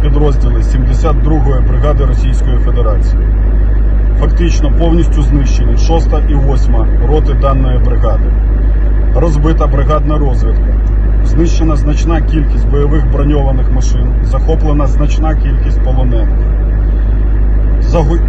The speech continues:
так званий третій штурмовий загін Ч В К "Вагнер" поніс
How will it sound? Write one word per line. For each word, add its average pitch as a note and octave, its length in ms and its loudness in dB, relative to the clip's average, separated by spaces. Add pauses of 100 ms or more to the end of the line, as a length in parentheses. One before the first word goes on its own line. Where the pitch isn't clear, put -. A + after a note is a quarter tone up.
(240)
так D#3 120 0
званий D#3 440 0 (260)
третій D#3 460 0
штурмовий D3 600 0
загін C#3+ 400 0 (460)
Ч D3+ 120 0
В D3 160 0
К D3 160 0
"Вагнер" D3+ 600 0
поніс D3+ 380 0